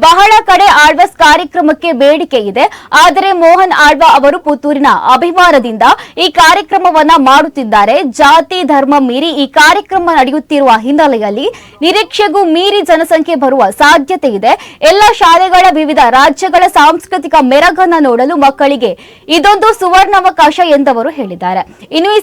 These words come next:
ಸಂದರ್ಭದಲ್ಲಿ ಆಳ್ವ ಸಂಸ್ಥೆಯ ಪ್ರೊಫೆಸರ್ ಉಷಾ, ಮೋಹನ್ ಆಳ್ವ ಅವರ ಅಭಿಮಾನಿ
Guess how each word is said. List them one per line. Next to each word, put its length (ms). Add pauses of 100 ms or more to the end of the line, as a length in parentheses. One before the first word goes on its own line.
ಸಂದರ್ಭದಲ್ಲಿ 720 (400)
ಆಳ್ವ 260
ಸಂಸ್ಥೆಯ 480 (100)
ಪ್ರೊಫೆಸರ್ 480 (100)
ಉಷಾ, 220 (120)
ಮೋಹನ್ 320 (120)
ಆಳ್ವ 180 (140)
ಅವರ 160 (180)
ಅಭಿಮಾನಿ 500